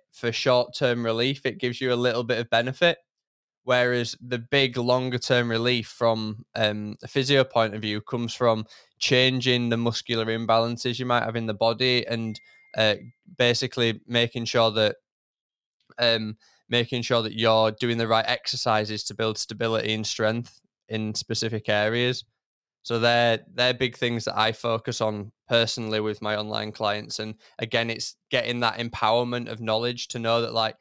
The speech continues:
a massage might make you feel good for a little bit, but actually doing these exercises is what's gonna fix you in the longer term.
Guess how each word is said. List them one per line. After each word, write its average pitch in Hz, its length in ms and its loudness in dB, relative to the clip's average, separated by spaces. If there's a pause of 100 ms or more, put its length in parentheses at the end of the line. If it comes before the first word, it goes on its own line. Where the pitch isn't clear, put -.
(240)
a 113 80 -10
massage 120 480 0
might 117 180 -4
make 113 140 -8
you 113 60 -12
feel 123 260 0
good 113 180 -6
for - 100 -6
a 107 60 0
little 107 220 0
bit, 101 220 0
but - 160 -2
actually 107 320 -6
doing 107 180 -4
these 107 180 -2
exercises 110 640 0
is 104 160 -6
what's 110 180 -6
gonna 107 320 0 (400)
fix 113 220 -8
you 113 80 2
in 110 80 2
the 107 80 0
longer 110 300 0
term. 117 340 2